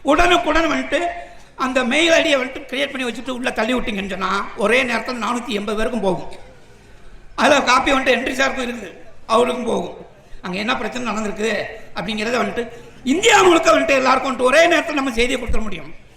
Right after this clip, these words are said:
அப்போ ஒரு எம் எல் ஏ இன்னொரு எம் எல் ஏ கிட்ட கேட்பாரு, "ஏ என்னையா உங்க ஊர்ல வந்துட்டு இந்த மாதிரி பிரச்சனையாம் இல்ல?" அப்படின்ட்டு.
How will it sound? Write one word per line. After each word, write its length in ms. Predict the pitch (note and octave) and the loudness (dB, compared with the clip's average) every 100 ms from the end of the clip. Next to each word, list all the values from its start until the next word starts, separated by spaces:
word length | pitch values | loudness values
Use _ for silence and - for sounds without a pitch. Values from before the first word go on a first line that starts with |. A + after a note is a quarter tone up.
| - | -8
அப்போ 540 | - C#4 E4 D4 F4+ - - - - | -2 4 6 8 6 4 -4 -12 2
ஒரு 140 | D#4 | 4
எம் 140 | E4 F4+ | 6 4
எல் 80 | |
ஏ 40 | G4+ | 2
இன்னொரு 240 | F4 E4+ | 2 2
எம் 100 | D4+ | 2
எல் 80 | E4 | 4
ஏ 60 | E4 | 2
கிட்ட 240 | D4 C#4+ | 2 -2
கேட்பாரு, 240 | C#4+ A3+ - - - - D#4+ | -2 -4 -4 -12 -20 -2 2
"ஏ 120 | C#4+ | 2
என்னையா 300 | C#4 D#4 C#4+ | 2 2 2
உங்க 240 | C4+ D4 | 2 2
ஊர்ல 320 | C#4 F4 D4+ | 0 0 0
வந்துட்டு 260 | C#4+ C#4+ D4 | -2 -4 -6
இந்த 120 | C4+ | -4
மாதிரி 240 | B3+ C#4 - | -2 -2 -2
பிரச்சனையாம் 380 | A#3+ C#4 C4+ | -4 -4 -4
இல்ல?" 440 | B3 A#3+ G#3 - - | -2 0 -2 -6 -12
அப்படின்ட்டு. 360 | G3+ F#3 - | -8 -4 -4